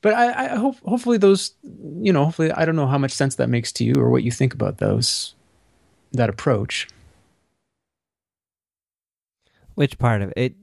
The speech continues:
Speaker 2: Yeah, no, I, I think it does.
Speaker 1: Well, understanding the other person, believing, that, like, seeking to learn from them first before I go to teach them, um, starting with my humanity and not the Bible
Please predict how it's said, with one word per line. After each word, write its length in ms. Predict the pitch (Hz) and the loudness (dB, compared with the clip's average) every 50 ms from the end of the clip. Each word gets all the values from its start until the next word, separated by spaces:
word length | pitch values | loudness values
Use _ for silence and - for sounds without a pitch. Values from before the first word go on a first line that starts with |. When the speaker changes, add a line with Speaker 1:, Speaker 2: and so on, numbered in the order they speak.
| - | -4
Speaker 2:
Yeah, 260 | 131 143 131 117 95 | 0 2 4 4 4
no, 160 | 92 139 165 185 | 2 2 2 2
I, 40 | |
I 220 | 202 196 - 180 185 | 2 0 0 -4 -4
think 200 | 190 - 180 135 | -2 0 0 2
it 80 | 113 95 | 2 4
does. 280 | 98 95 135 - - - - - - - - | 4 4 2 2 -2 -8 -20 -20 -20 -6 0
Speaker 1:
Well, 180 | - 196 196 185 | 4 4 6 6
understanding 560 | 196 196 202 - - - 175 170 170 175 170 | 6 4 4 2 2 2 4 4 4 4 4
the 120 | 156 147 | 4 4
other 120 | 139 143 139 | 4 2 2
person, 540 | - - 127 120 - - 127 123 123 117 - - - _ _ _ _ _ _ _ | 0 0 0 0 0 0 -2 -2 -2 -4 -6 -12 -20 _ _ _ _ _ _ _
believing, 480 | - 139 131 139 156 147 156 151 147 139 | 2 4 4 6 4 4 4 4 4 2
that, 200 | 139 - - 120 | 0 0 -2 -2
like, 200 | 131 127 120 - | -2 -2 -2 -4
seeking 520 | - - - 175 170 - - 151 139 131 | -6 -2 0 0 0 0 0 0 0 2
to 80 | - 127 | 0 0
learn 280 | 120 123 131 147 170 | 2 4 4 4 4
from 180 | 151 131 120 113 | 2 2 0 0
them 260 | 113 113 123 135 131 - _ _ _ _ _ _ _ _ _ _ _ _ _ _ _ _ _ _ _ _ | 0 0 -2 -2 -4 -8 _ _ _ _ _ _ _ _ _ _ _ _ _ _ _ _ _ _ _ _
first 380 | - - 143 123 120 123 - | -2 2 2 4 2 2 -2
before 300 | - 120 - - 131 123 | -6 -8 -4 -2 0 0
I 40 | 123 | 0
go 120 | 117 120 113 | 0 -2 -2
to 60 | 104 | -4
teach 360 | 95 - - 151 151 - - | -6 -4 -2 -2 -2 -2 -4
them, 320 | - - - - 131 151 - _ _ _ _ _ _ _ _ _ _ _ _ _ - | -6 -6 -6 -6 -6 -8 -10 _ _ _ _ _ _ _ _ _ _ _ _ _ 0
um, 680 | 113 113 110 110 107 107 113 120 123 113 110 110 107 - - _ _ _ _ _ _ _ _ _ _ _ _ _ _ _ _ _ _ _ _ _ _ _ _ _ _ _ _ _ _ _ _ _ _ _ _ _ _ - | 2 4 4 4 4 4 4 4 2 2 0 -2 -4 -8 -14 _ _ _ _ _ _ _ _ _ _ _ _ _ _ _ _ _ _ _ _ _ _ _ _ _ _ _ _ _ _ _ _ _ _ _ _ _ _ -8
starting 400 | - - - 139 139 139 135 131 | -4 0 2 2 2 2 2 0
with 120 | 123 - | 0 -2
my 120 | 131 120 117 | -2 -2 -2
humanity 540 | 110 120 113 120 120 123 127 127 135 135 | 0 0 0 2 2 2 2 2 2 4
and 100 | 135 120 | 4 4
not 120 | 117 117 113 | 2 2 0
the 80 | - | -2
Bible 560 | 98 - 113 113 113 107 110 110 113 104 107 | -2 0 0 0 2 2 0 0 0 -2 -6